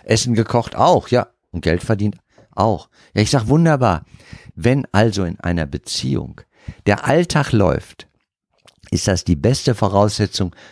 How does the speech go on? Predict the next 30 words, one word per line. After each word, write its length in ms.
dass 240
alles 340
andere 300
sich 260
entwickeln 440
kann. 200
Wenn 160
der 200
nicht 200
läuft, 460
geht 200
nicht. 200
Und 140
die 100
sagte, 500
hinterher 440
hat 120
sie 60
mir 100
so 80
einen 140
kleinen 260
Zettel, 260
den 100
habe 140
ich 60
immer 140
noch 140
aufbehoben, 540
sagte, 320